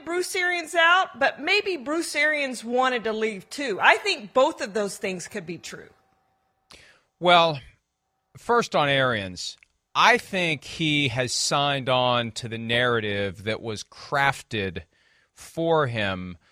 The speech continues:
Speaker 2: so that he could walk away on his own terms, as the champion,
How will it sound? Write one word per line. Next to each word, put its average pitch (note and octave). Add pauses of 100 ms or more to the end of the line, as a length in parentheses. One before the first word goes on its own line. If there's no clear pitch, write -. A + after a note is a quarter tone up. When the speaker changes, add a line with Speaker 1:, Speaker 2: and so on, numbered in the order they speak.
(140)
Speaker 2:
so D3+
that C#3
he D3
could C3+
walk C3+
away A2 (1800)
on F3+
his E3+
own D3
terms, G#2+ (580)
as D#3+
the C#3
champion, A2